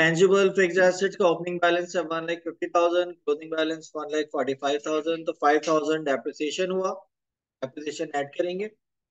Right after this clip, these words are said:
उसके बाद intangible fixed assets का ओपनिंग बैलेंस फिफ्टी थाउजेंड, क्लोजिंग बैलेंस फ़ोर्टी फ़ाइव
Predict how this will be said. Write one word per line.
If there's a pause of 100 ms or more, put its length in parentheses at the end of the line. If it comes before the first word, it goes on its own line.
(1300)
उसके
बाद (100)
intangible (120)
fixed
assets
का
ओपनिंग
बैलेंस
फिफ्टी
थाउजेंड,
क्लोजिंग
बैलेंस
फ़ोर्टी
फ़ाइव